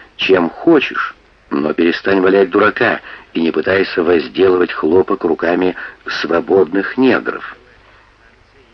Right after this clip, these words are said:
"Может, я когда-нибудь начну проповедовать аболиционизм", — сказал Касс.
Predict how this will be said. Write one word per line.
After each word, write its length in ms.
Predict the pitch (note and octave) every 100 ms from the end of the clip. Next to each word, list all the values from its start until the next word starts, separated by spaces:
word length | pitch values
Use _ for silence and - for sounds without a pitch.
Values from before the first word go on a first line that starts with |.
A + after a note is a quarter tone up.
| _ _ _ _ _ _ -
"Может, 460 | D#2 F2+ F2+ F2+
я 400 | D#2+ F2+ F2+ E2 - - - - _
когда-нибудь 640 | - D#2 F2+ F#2 F2+ F2 E2+
начну 420 | E2+ - F#2 F#2+
проповедовать 840 | E2+ - D2+ E2 E2 E2 D#2+ - - - - - - -
аболиционизм", — 1120 | D#2 D#2+ D#2 - F2 F2 B2 D#2 C2 - - _ _
сказал 420 | - - C#2+ D2 C#2
Касс. 480 | - A#1 - -